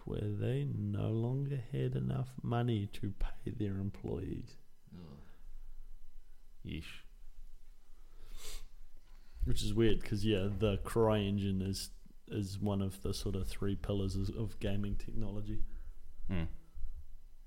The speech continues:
Speaker 1: I'm getting that right,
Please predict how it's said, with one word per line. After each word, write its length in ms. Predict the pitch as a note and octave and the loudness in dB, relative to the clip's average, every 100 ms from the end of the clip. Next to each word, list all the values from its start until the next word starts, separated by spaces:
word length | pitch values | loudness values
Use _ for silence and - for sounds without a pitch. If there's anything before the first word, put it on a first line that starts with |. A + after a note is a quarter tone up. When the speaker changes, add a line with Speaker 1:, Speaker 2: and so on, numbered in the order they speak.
| - - - - - - - - - - - - - - - - | -12 -14 -16 -16 -14 -14 -16 -16 -16 -16 -16 -14 -14 -14 -14 -10
Speaker 1:
I'm 320 | B2+ A#2 - | -10 -8 -10
getting 240 | - - - | -12 -12 -12
that 160 | - - | -10 -8
right, 380 | - - - | -6 -6 -6